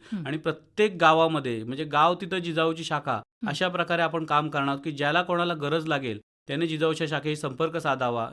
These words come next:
Speaker 2: ज्याला कोणाला आयपीएस व्हायचंय, काय अधिकारी कोणत्याही प्रकारचा व्हायचंय, तर त्याने जिजाऊच्या शाखेसाठी डायरेक्ट आपल्याकडे रत्नागिरीमध्ये संपर्क साधणं काही लोकांना शक्य नसतं.
Speaker 1: हं.
Speaker 2: तर त्यांनी तिथल्या लोकल माणसापर्यंत संपर्क साधून त्या लोकल माणसाने आमच्यापर्यंत मुलांना आणलं पाहिजे,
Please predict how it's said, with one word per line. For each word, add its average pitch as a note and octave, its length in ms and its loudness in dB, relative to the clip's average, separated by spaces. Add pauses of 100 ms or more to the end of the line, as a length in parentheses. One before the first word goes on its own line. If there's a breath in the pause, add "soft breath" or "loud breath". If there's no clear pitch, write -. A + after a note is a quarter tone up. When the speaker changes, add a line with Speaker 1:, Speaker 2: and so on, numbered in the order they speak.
Speaker 2:
ज्याला C3+ 200 -2
कोणाला D3 320 -2
आयपीएस C#3 420 -2
व्हायचंय, C3+ 320 -4
काय C3+ 280 -4 (280)
अधिकारी D3+ 380 -2
कोणत्याही D3 380 -4
प्रकारचा C#3+ 360 -6
व्हायचंय, B2+ 320 -4
तर B2 60 -6
त्याने C3+ 220 -6
जिजाऊच्या D#3+ 440 -2
शाखेसाठी E3 500 -4 (240)
डायरेक्ट E3+ 440 0
आपल्याकडे F3 440 -2
रत्नागिरीमध्ये E3+ 480 0
संपर्क E3 320 -2
साधणं D#3+ 280 -2
काही D#3 220 -2
लोकांना D#3+ 260 -2
शक्य D#3+ 320 -6
नसतं. C3+ 400 -4 (160)
Speaker 1:
हं. G3 160 -4
Speaker 2:
तर E3 40 -8
त्यांनी F3+ 200 -2
तिथल्या F3 340 -2 (240)
लोकल D#3+ 340 -2
माणसापर्यंत E3 600 0
संपर्क D#3 420 -4
साधून D3+ 260 -4
त्या D#3 100 -4
लोकल C#3+ 300 -2
माणसाने D#3 380 -4
आमच्यापर्यंत D3 520 -6
मुलांना C#3 340 -4
आणलं C3 260 -4
पाहिजे, A#2 320 -4